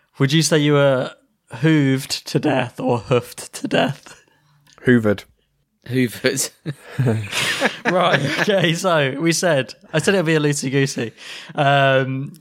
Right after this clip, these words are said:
Speaker 1: in the nineteen fifties, he started. In the seventies, first report in the media, but these sightings are still happening today. In fact, in two thousand fifteen,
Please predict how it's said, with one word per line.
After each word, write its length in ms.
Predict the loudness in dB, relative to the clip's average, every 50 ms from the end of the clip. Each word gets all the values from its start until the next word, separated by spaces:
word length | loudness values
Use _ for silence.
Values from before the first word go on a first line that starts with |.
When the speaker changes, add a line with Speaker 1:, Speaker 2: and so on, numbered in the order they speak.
| -6 -2
Speaker 1:
in 120 | 0 2
the 80 | 2 4
nineteen 220 | 2 2 2 0 0
fifties, 400 | 0 -2 -2 0 0 -2 -2 -2
he 80 | -4
started. 480 | -4 -2 0 0 0 0 0 -2 -2 -4
In 160 | -4 -2 -2
the 80 | -2 0
seventies, 640 | 0 0 0 0 0 -2 -4 -2 -2 -2 -2 -4 -2
first 440 | 0 0 0 0 0 -4 -8 -12 -16 -12 -10
report 340 | -10 -6 -2 0 0 2 2
in 60 | 2
the 40 | 2
media, 420 | 2 2 2 2 2 0 0 0 0
but 160 | 0 0 2
these 180 | 2 0 0 0
sightings 340 | 0 0 0 0 -2 -4
are 40 | -6
still 220 | -4 -2 -2 -2 -2
happening 320 | -2 -4 -4 -6 -6 -6
today. 440 | -8 -6 -4 -2 -2 -2 -2 -4 -6
In 120 | -8 -6
fact, 280 | -4 -2 -4 -4 -4 -6
in 80 | -6
two 200 | -2 0 0 0
thousand 300 | 2 2 0 0 0 -4
fifteen, 760 | -4 -2 -4 -4 -2 0 2 2 4 4 2 2 0 0 -2